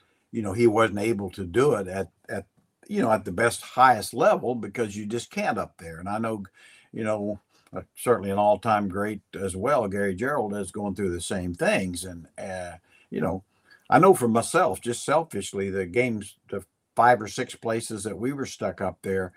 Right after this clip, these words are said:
it, it, it affected me because you can't tell the, the quickness of the players and the physicality of it. And I always thought that was something, being on the floor, I could pretty well tell what matchups might work and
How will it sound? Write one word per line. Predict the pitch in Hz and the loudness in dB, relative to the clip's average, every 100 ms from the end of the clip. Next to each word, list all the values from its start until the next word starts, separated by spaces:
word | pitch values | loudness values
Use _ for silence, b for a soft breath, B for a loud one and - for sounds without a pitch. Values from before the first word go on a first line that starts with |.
| b b b b | b b b b
it, | 151 156 | 0 2
it, | - 180 190 | 2 0 0
it | 69 131 196 | 0 6 6
affected | 160 139 139 110 101 | 6 4 4 0 0
me | 131 127 | 4 4
because | 101 92 117 104 | 2 -2 -2 -2
you | 117 | -4
can't | - 156 147 | -2 -4 -4
tell | - 156 143 | 2 2 4
the, | 135 226 - _ _ _ - | 0 -2 -6 _ _ _ -10
the | 107 | -8
quickness | 101 - 180 - 110 101 95 | -6 4 4 4 -6 -4 -2
of | 92 | -2
the | 95 | -4
players | - 113 98 90 87 85 | -4 -2 -2 -2 -4 -6
and | 95 | -6
the | 95 | -6
physicality | - 147 131 104 - 147 160 117 95 101 90 | 2 2 2 -2 2 4 6 4 0 -2 -2
of | 85 | -4
it. | 85 | -12
And | - 98 | -14 0
I | 120 131 | 2 2
always | 120 107 - b b b | 0 -2 -8 b b b
thought | 131 117 | -2 2
that | 135 131 | 4 4
was | 117 101 | 2 -2
something, | 135 117 117 101 85 | 0 0 -2 -4 0
being | 104 127 117 | 2 2 2
on | 113 104 | -2 -2
the | |
floor, | 92 151 175 147 | -4 0 2 4
I | 117 | 4
could | 123 87 | 2 -4
pretty | 151 135 | -2 -2
well | 113 120 | 0 0
tell | 104 139 113 101 | 0 0 0 0
what | - 131 | 0 0
matchups | 120 123 120 127 113 - | 0 -2 0 -2 -4 -2
might | 117 117 - | 0 0 0
work | 107 120 113 98 | 6 6 4 -6
and | 90 | -20